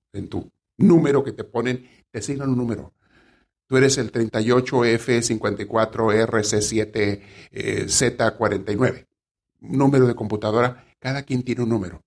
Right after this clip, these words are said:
Y saben que ese número, las computadoras, le gusta ver faldas,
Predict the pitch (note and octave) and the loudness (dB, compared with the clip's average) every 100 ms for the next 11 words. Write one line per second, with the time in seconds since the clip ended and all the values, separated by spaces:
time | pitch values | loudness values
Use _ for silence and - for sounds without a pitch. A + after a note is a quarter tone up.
0 | _ _ _ _ _ _ _ _ _ - | _ _ _ _ _ _ _ _ _ 0
1 | - E3 G3 F#3 F#3 F3+ F#3 F3+ F3 D#3 | 4 4 4 2 0 2 2 2 2 0
2 | C#3 C#3+ D3+ D#3+ D#3 C#3+ C#3+ - _ A#2+ | -2 -6 -8 -6 -4 -6 -8 -14 _ -6
3 | A2+ B2 B2 A2+ A2 G#2 F2+ F2+ E2+ | -4 -4 -4 -6 -4 -4 -4 -4 -10